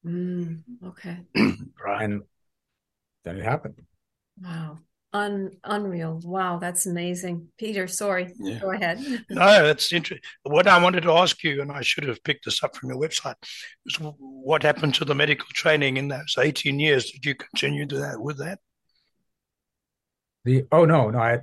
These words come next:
Speaker 3: I stopped as soon as I, I couldn't move. <laughs> So,
Speaker 2: Okay.
Speaker 3: like, yeah, with-, within, like, within a month of,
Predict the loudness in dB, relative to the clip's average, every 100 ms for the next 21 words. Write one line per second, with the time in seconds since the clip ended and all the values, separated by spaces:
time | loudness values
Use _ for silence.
0 | 0 0 0 -2 0 0 -2 -8 -8 -8
1 | -8 -2 -2 -2 -6 -4 -6 -2 -2 -2
2 | -6 -20 0 0 4 2 2 -4 -10 -10
3 | 2 4 4 4 2 2 0 0 -10 -20
4 | _ 2 4 6 6 4 4 2 2 4
5 | 2 2 2 2 -4 -2 -2 -2